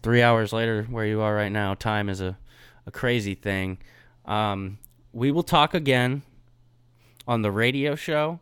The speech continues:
and then also we have been in, I wanna do a project basically where, um, it's a couple longer episodes of The Couch, but where we go through an era of music,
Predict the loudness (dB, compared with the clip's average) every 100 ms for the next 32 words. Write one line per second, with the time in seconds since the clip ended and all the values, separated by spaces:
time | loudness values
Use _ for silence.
0 | -16 _ _ -20 _ -12 -6 -4 -2 -2
1 | -2 -2 -2 0 -2 -4 -8 -16 _ _
2 | _ _ -20 -20 _ -12 -2 0 2 2
3 | 0 -4 -4 -4 -2 -6 -8 -6 -4 -2
4 | -2 -2 -2 0 0 2 0 0 -4 -4
5 | -6 -4 -6 -14 -6 -6 -4 -4 -6 -8
6 | _ _ _ -20 -20 -10 -6 -4 -4 -6
7 | -10 -14 -18 -18 -8 -6 -6 -4 -2 -2
8 | -2 -4 -4 -6 -8 -8 -8 -10 -4 -2
9 | -4 -6 -6 -4 -6 -4 -6 -4 -6 -6
10 | -4 -4 -2 -4 -6 -6 -6 -8 -10